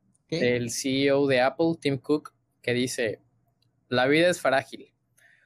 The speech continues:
Speaker 2: No estamos garantizado un mañana, así que dale todo lo que tienes". Esto hablando, como tú lo quieras ver, de vida, de negocio.
Speaker 1: Ok, muy bien.
Speaker 2: Y yo cierro con eso.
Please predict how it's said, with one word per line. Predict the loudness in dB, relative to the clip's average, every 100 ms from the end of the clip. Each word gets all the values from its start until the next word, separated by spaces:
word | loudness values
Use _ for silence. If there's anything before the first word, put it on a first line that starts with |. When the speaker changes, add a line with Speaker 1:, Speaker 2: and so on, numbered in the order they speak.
| _ -6
Speaker 2:
No | -4
estamos | -4 -4 -2 -4 -2
garantizado | -2 -2 -4 -8 -2 0 0
un | -4 -6
mañana, | -6 -6 -8 -10 -16 _
así | -10 -6 -4
que | 0
dale | 2 2 0
todo | -2 0 2
lo | 0
que | -4
tienes". | -8 -6 -6 -10 -18 -20 _ _ _ -2
Esto | -2 0 0
hablando, | 0 0 0 0 2 0 -2 _ _ _ _
como | -10 -8 -4
tú | -4
lo | -4
quieras | -2 -4
ver, | -2 -4
de | -2 -2
vida, | 0 2 2 0
de | 0 -2
negocio. | 0 0 -2 -8 -18 _ _ _ _ _ _ _ _ _ -20
Speaker 1:
Ok, | -10 -6 -6 -6 -12 -20 _ _ _
muy | -2 0
bien. | -2 -4 -12 -20 _ _ _ -12
Speaker 2:
Y |
yo | -10
cierro | -6 -2 -2 -4
con | -4
eso. | -6 -6